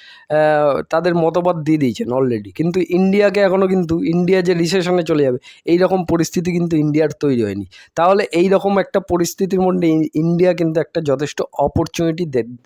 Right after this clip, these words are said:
দেখতে পাচ্ছি মোটামুটি, ঠিক আছে? এটা আমার বি-, নিজস্ব ব্যক্তিগত ধারণা, আপনার সাথে মিল নাও খেতে পারে। সুতরাং আপনি আপনার মতামত নিজের মতো নিজে বিবেচনা করে নেবেন, ঠিক আছে? তো মেন লজিকটা বোঝা গেল। তাহলে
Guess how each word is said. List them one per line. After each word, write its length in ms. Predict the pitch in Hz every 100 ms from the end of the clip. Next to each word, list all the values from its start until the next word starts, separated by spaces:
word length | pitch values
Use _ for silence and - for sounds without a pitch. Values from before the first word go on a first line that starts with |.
| _
দেখতে 280 | 135 151 190
পাচ্ছি 320 | 175 175 -
মোটামুটি, 440 | 120 104 98 - - _ _ _ _ _ _ _ -
ঠিক 100 | 220
আছে? 160 | 220 262 _ _ _ _ _ - -
এটা 160 | 175 180
আমার 200 | 170 175
বি-, 320 | 147 151 156 143
নিজস্ব 340 | 151 165 -
ব্যক্তিগত 420 | 156 143 - 151 143
ধারণা, 280 | 123 131 147 - _ -
আপনার 260 | 147 160 160
সাথে 240 | 165 156
মিল 280 | 139 143 143
নাও 160 | 139
খেতে 220 | 143 131 131
পারে। 180 | 131 156 _ _ -
সুতরাং 300 | 160 170 180
আপনি 280 | 165 196 185
আপনার 280 | 165 170
মতামত 360 | 160 156 160 160
নিজের 360 | 147 143 147 139 _ _ -
মতো 160 | 147 165
নিজে 280 | 156 180
বিবেচনা 440 | 175 143 131 135 135
করে 220 | - 120
নেবেন, 220 | 95 85 - _ - - _
ঠিক 120 | -
আছে? 160 | 190 214 - - - - - _ _
তো 280 | 160 156 139 - _
মেন 280 | 139 170 214 - _ _ _
লজিকটা 400 | 135 170 196 170 208
বোঝা 220 | 208 208
গেল। 160 | 208 226 - _ _ _ _ _
তাহলে 280 | 160 175 214